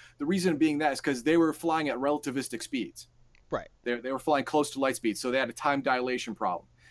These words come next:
Speaker 1: So it was only ten years to this, uh, to this new planet for them, but ten thousand years had passed to the rest of the universe.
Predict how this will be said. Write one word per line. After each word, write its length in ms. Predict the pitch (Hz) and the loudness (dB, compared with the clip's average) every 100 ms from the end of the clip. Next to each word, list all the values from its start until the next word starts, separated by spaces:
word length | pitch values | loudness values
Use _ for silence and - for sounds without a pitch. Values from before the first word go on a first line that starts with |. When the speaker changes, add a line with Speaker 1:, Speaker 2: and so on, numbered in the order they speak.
| _ | _
Speaker 1:
So 260 | - 147 143 | 0 2 6
it 60 | |
was 120 | 151 160 | 4 4
only 240 | 185 165 - - | 2 0 -4 -6
ten 280 | - 214 | -2 0
years 360 | 180 175 170 - | 2 4 4 2
to 120 | - | -4
this, 440 | 139 131 120 - - _ | -2 -2 -2 -8 -12 _
uh, 300 | 120 117 113 | 2 2 2
to 100 | 117 | -4
this 180 | 120 110 | -8 -6
new 140 | 123 | -6
planet 340 | - 185 160 120 | 0 2 2 -2
for 120 | 117 | 0
them, 420 | 156 190 110 101 - _ _ _ _ _ _ _ _ - | 2 2 0 -4 -12 _ _ _ _ _ _ _ _ 0
but 220 | 123 110 | 2 2
ten 240 | 156 135 | -2 -4
thousand 500 | - 175 180 185 156 | 0 2 2 2 0
years 220 | 139 120 | 0 -2
had 120 | 123 - | -4 -4
passed 300 | 127 117 - | -2 -2 -4
to 60 | |
the 80 | 120 | -4
rest 160 | 113 - | -4 -4
of 20 | |
the 60 | |
universe. 340 | 131 120 - | -6 -6 -10